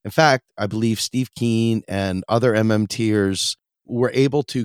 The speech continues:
call out the financial disaster that occurred using that modeling. And that is core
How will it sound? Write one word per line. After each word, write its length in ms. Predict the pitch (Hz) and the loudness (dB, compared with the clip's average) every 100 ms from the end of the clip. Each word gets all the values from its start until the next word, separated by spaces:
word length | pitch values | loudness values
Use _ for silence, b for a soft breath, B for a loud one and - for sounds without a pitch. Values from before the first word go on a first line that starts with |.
| - | -6
call 360 | - 139 135 117 | 0 2 4 6
out 320 | 117 104 - _ _ _ | 4 4 -2 _ _ _
the 80 | 104 | -16
financial 600 | - 117 113 120 - 117 | -4 -2 0 -2 -4 -8
disaster 800 | 98 90 82 104 110 110 - 95 | -8 -8 -6 -2 -2 -2 -8 -8
that 140 | 90 95 | -6 -8
occurred 640 | 90 - 113 101 92 85 _ _ _ _ _ _ - | -8 -4 -2 -2 -4 -10 _ _ _ _ _ _ -4
using 540 | 120 175 165 107 78 _ _ _ _ _ _ - | 2 4 4 -2 -8 _ _ _ _ _ _ -6
that 180 | 104 107 | -2 -2
modeling. 580 | 104 92 - - - - _ _ _ _ _ _ - | -2 -4 -4 -12 -18 -20 _ _ _ _ _ _ -4
And 180 | 127 127 | 0 4
that 140 | 151 | 4
is 180 | 156 - | 2 -2
core 680 | - - 151 147 113 101 | -8 -4 2 4 4 0